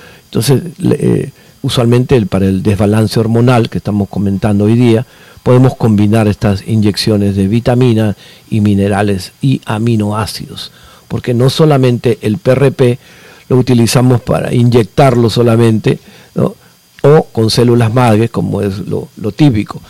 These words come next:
Pero ya en cinco años, sin experiencia de ver tantos pacientes, nos ha permitido nosotros ir ajustando la fórmula adecuada,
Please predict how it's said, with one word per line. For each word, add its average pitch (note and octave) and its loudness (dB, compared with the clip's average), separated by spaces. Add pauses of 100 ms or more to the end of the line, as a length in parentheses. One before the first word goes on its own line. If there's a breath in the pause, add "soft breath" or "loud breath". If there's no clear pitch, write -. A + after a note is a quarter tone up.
(300 loud breath)
Pero C3 0
ya E3+ 0
en D#3+ -2
cinco C#3 -2
años, B2+ -2
sin A2 -6
experiencia A2+ -2
de G2 0
ver A2 0
tantos B2 0
pacientes, G2+ -2 (300 loud breath)
nos A2 -2
ha B2+ 0
permitido A#2+ 0
nosotros G#2+ -2
ir B2 0 (320 loud breath)
ajustando C3 0
la G#2+ 0
fórmula A2 0 (680)
adecuada, A2+ 2